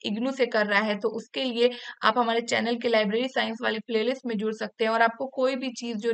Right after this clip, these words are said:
required है, जैसे कि literature survey report हो या फिर lecture series हो या फिर, अ, assignment हो, हर एक चीज़ आपको Delhi Bites पे available है, Bachelor in Library and Information Science यानी कि बीएलआईएस के course के लिए।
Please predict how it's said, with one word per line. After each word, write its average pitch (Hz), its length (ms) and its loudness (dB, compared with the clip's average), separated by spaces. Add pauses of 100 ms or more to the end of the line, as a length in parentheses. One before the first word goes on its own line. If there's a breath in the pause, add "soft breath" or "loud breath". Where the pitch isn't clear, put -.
(200)
required 226 300 6
है, 208 80 0
जैसे 208 240 -4
कि 226 100 -8
literature 220 460 -4
survey 208 280 -2
report 240 520 4
हो 214 240 2 (380 loud breath)
या 247 140 6
फिर 254 180 -2
lecture 240 360 0
series 262 460 -2
हो 233 240 4
या 233 160 8
फिर, 294 340 -2 (400 loud breath)
अ, 214 180 4
assignment 247 600 2
हो, 254 80 4
हर 254 260 0
एक 285 120 -2 (100)
चीज़ 254 240 -4
आपको 220 300 0
Delhi 220 260 0
Bites 233 320 4
पे 254 60 -8
available 202 640 2
है, 240 220 2
Bachelor 214 640 0
in 240 160 -4
Library 208 600 -2 (120)
and 214 120 0 (120)
Information 240 600 -2 (400 loud breath)
Science 214 280 0
यानी 220 200 0
कि 233 120 -4
बीएलआईएस 220 500 0
के 262 140 -6
course 240 440 -2
के 262 160 -2
लिए। 254 260 2